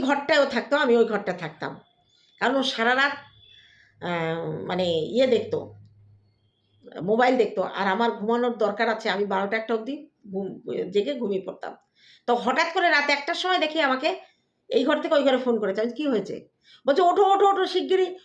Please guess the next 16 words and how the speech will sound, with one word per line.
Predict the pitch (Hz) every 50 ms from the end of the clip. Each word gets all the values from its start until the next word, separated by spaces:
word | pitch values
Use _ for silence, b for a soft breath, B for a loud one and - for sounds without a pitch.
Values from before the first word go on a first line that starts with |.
| B B B
ওয়াইটিটা | 220 269 269 294 311 294 320
খোলো।" | 320 - 302 302 277
আমি | 240 262
বলছি, | 285 302
"কেন?" | 294 302 302 302 302 233 175 - - - _ b b b b b b
বলছে, | 214 254 285 269 285
"দেখো, | 254 262 254 262 339 349 415 403 403 - - _ _ _ _ _ _ -
বাচ্চার | 190 214 226 - 311 269
বাবার | 262 247 254 262 262
নাম | 254 226 254 262
করে | 277 277 262
বলছে | 277 269 277 302
ওর | 269 269
বউ | 240 214 202 247 262 330 349 330 - - _ _ _ _ _ _ _ _ _ _
পালিয়ে | - 190 226 262 269 233
গেছে, | 196 180 - - 156